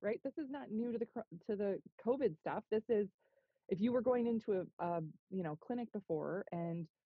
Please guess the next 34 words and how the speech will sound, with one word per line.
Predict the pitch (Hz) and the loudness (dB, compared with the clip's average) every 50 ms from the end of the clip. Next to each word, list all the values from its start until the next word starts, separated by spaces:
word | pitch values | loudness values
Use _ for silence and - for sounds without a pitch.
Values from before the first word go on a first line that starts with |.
| _ _ _ _ _ _ - | _ _ _ _ _ _ 4
they, | 214 208 208 196 - - - | 6 6 6 4 2 -4 -2
they | 170 196 190 202 | 0 2 4 4
would | 214 202 | 4 2
have | 202 208 220 208 | 0 -4 -4 -4
this | 220 220 - | -4 -4 -2
all | 226 220 | -2 -2
the | 208 214 | -2 -4
time. | - 240 262 233 170 - | -6 -6 -6 -4 -4 -4
"If | 175 160 | -4 -4
you're | - 185 175 - - | -4 -4 -4 -4 -4
sick, | 185 175 - - | -6 -6 -4 -4
please | 202 190 180 | -4 -4 -2
wear | 180 175 180 | -2 -4 -2
a | 185 | -2
mask." | 214 262 - 165 - - | -2 -2 -2 -4 0 0
They | 175 175 | 0 0
have | 185 175 175 175 | 0 -2 -2 -2
'em | 175 175 170 160 - - | -4 -4 -6 -8 -6 -6
at | 170 165 | -4 -2
the, | - 180 175 170 170 165 - - | 2 2 2 2 0 -4 -10 -8
you | - 185 | -6 -4
know, | 175 160 160 - - | -2 -2 -4 -2 -2
pediatrician | 226 214 220 - - 208 - - 180 | 0 0 0 0 0 -2 -2 -4 -6
office, | 165 165 175 165 - | -6 -6 -8 -8 -6
which | 175 - | -4 -2
I | 160 156 | -2 0
don't | 156 170 160 156 - _ _ | 0 -2 -4 -4 -8 _ _
frequent | - 175 160 - 202 - - | -4 -4 -2 -2 -4 -4 -2
very | 160 156 156 151 | -2 -2 -2 -2
often | 151 156 - 160 156 | -2 -4 -6 -6 -8
for | - - | -8 -10
my | 151 139 | -12 -6
kids, | - - 339 285 185 - | -2 -2 -2 -2 -2 0
but | - - - | -2 -2 -2